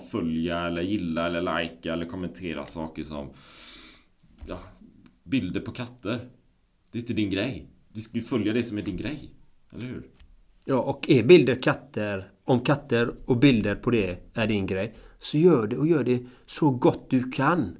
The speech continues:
Speaker 1: Ja.
Speaker 2: Och hitta på en ny nisch inom den. Hur kan du utveckla den med de här katterna och kattbilderna?
Speaker 1: Mm.
Speaker 2: Det finns ju alltid de som älskar katter. Bam, bam, utveckla det inom det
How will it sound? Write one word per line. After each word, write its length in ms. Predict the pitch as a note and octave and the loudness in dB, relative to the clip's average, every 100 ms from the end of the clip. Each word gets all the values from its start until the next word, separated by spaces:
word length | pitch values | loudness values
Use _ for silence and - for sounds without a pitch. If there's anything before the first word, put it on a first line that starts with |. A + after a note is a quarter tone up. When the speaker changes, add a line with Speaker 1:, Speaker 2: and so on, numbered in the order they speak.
| - | -6
Speaker 1:
Ja. 320 | A#2+ E2 - - _ _ - | -4 -4 -6 -20 _ _ 2
Speaker 2:
Och 260 | C#3+ D3+ | 6 6
hitta 240 | D#3+ F3+ D#3 | 6 6 6
på 200 | - E3 | 8 10
en 140 | D#3 | 10
ny 180 | E3 F#3 | 10 10
nisch 300 | G#3 F3+ - | 10 8 10
inom 320 | E3 C#3 A2+ | 10 12 10
den. 160 | A2+ G2+ | 8 8
Hur 160 | E3+ | 6
kan 260 | F3 F3 E3+ | 8 8 8
du 80 | F3 F3 | 8 6
utveckla 500 | F#3+ - C#3+ - B2+ | 4 4 2 2 2
den 260 | B2+ A#2+ G#2+ | 4 4 6
med 120 | A#2+ | 6
de 80 | A#2+ | 8
här 180 | A#2+ A#2+ | 6 4
katterna 540 | C3+ - - G2+ G#2 | 2 0 -4 -2 0
och 200 | G#2 - | -2 0
kattbilderna? 640 | D3 C#3 G#2+ A#2 G2+ G2+ G2 | 0 2 2 0 2 0 -2
Speaker 1:
Mm. 120 | F#2+ - - | -6 -14 -6
Speaker 2:
Det 80 | - | -2
finns 260 | F3+ E3+ - | 6 6 6
ju 40 | |
alltid 200 | G#3+ G3+ | 0 2
de 80 | F3+ | 0
som 140 | - | 2
älskar 240 | F#3+ D#3+ C3+ | 0 0 -4
katter. 580 | F#3 D#3+ - D3 F#3 - - - | -4 -6 -2 -2 -2 -8 -20 -12
Bam, 240 | - F3+ F3+ | 0 4 6
bam, 140 | F3+ | 4
utveckla 480 | G#3+ F#3+ - A#2+ G3 | 4 2 2 -2 2
det 60 | G3+ | 2
inom 280 | F#3+ E3 C3+ | 4 6 6
det 280 | F#3+ G#2+ | 2 0